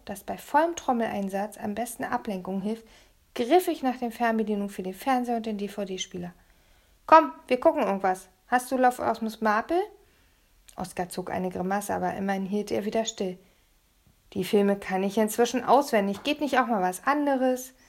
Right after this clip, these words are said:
Er zeigte auf den Fernseher. „Was hat Frau Darling denn zuletzt geguckt?“ „Keine Ahnung, wart mal.“ Ich drückte die Tasten auf den Fernbedienung. Mit einem leisen Brummen lief der D-V-D-Spieler an. Dann kam das Bild. Im Fernseher brannte ein Feuer.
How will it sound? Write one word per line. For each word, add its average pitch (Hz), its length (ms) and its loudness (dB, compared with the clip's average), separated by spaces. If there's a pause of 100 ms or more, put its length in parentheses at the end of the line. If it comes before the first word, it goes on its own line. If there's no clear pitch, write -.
(300)
Er 185 160 -12
zeigte 180 320 -10
auf 180 100 -12
den 185 160 -12
Fernseher. 190 460 -6 (500)
„Was 311 160 4
hat 339 140 8
Frau 302 160 6
Darling 269 340 6
denn 233 140 4
zuletzt 208 340 -2
geguckt?“ - 480 -12 (640)
„Keine 170 320 -2
Ahnung, 175 460 -2
wart 185 260 -2
mal.“ 175 240 -4 (500)
Ich - 120 -20
drückte - 340 -14
die 185 160 -8
Tasten - 380 -8
auf 190 120 -10
den 190 200 -8
Fernbedienung. 190 720 -4 (340)
Mit - 160 -16
einem 185 100 -8
leisen 185 360 -2
Brummen 214 240 2
lief 214 180 0
der 214 160 -2
D-V-D-Spieler 208 840 -2
an. 220 280 -4 (360)
Dann 185 120 -10
kam 196 220 -4
das 208 160 -4
Bild. 180 360 -6 (800)
Im 185 100 -10
Fernseher 185 380 -4
brannte 185 280 -4
ein 202 100 -4
Feuer. 180 420 -8